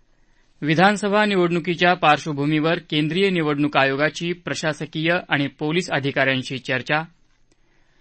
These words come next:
ज्येष्ठ नागरिकांसाठीच्या तीर्थदर्शन योजनेचा मुख्यमंत्र्यांच्या हस्ते राज्यस्तरीय प्रारंभ.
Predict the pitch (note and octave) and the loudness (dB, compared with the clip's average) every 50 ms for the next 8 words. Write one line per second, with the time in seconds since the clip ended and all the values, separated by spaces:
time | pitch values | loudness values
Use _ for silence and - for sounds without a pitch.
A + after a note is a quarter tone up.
0 | _ _ _ - D#3 C#3 D#3 F#3 G3 - - G#3+ G#3 G3 G3 G3 G3 G3 G#3 G3+ | _ _ _ -10 -2 4 4 4 4 4 0 0 2 2 4 2 2 4 2 2
1 | G3 G3 F#3+ F3+ F#3+ F#3 F3 F#3+ F#3+ F#3+ F#3+ - F#3 F#3 E3 E3+ F3 D#3 E3 E3 | 2 0 -2 -2 -2 -2 0 0 0 0 0 0 -2 -2 0 -2 -2 0 0 -2
2 | D3+ - F3+ F3 E3 D#3+ D3 D3+ D3+ D#3 D3+ D3 - E3+ F3 D#3+ D3+ D3+ D3 - | 0 -2 -2 -2 0 0 0 0 0 0 0 0 0 0 2 2 0 -2 -2 -4
3 | E3+ D#3+ D#3 D3+ D#3 D#3 D#3 D#3 D3+ D3 E3 D3 C#3+ D3 C#3+ - - F3 F3 E3 | -2 -2 -2 0 0 0 0 0 0 0 0 0 0 -4 -8 -6 -4 -2 0 2
4 | D3 C#3+ C#3+ C3+ C#3 D3 D3 - - D3 C3 C3 C3 B2+ B2 A#2+ - B2 B2 B2+ | 2 2 0 0 -2 -4 -4 -4 -6 -4 -4 -2 -2 -2 -4 -2 0 0 0 2
5 | C3+ C#3+ D3 | 2 2 2